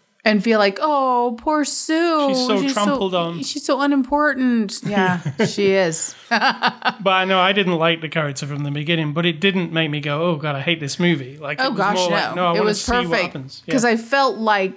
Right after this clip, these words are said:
Speaker 1: something bad was gonna happen to her. I mean, unfortunately, that's not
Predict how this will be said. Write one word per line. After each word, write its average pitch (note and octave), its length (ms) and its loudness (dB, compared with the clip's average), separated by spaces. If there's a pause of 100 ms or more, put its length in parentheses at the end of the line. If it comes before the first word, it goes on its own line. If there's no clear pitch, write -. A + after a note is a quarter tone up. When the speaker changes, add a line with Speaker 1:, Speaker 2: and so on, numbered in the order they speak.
(200)
Speaker 1:
something C4 840 0
bad C#4 280 0
was B3+ 160 -4
gonna C#4 140 2
happen C#4 300 0
to C#4 100 0
her. C4+ 140 2
I A#3+ 40 0
mean, F#3 380 -4 (180)
unfortunately, F#3 880 -2
that's D#3+ 260 0
not - 280 -4